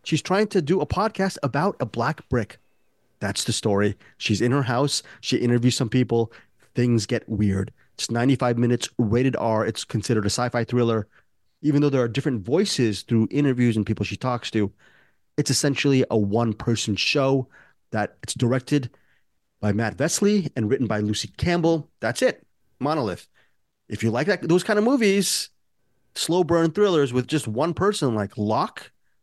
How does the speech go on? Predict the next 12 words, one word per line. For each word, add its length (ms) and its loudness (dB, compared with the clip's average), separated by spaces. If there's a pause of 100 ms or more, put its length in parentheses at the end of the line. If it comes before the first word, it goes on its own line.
(320)
might 180 -2
be 120 2
for 120 0
you. 380 2 (880)
Might 260 -2
not 220 -2
be 80 2
for 140 0
you 280 4
if 200 -4
you're 120 2
expecting 560 -2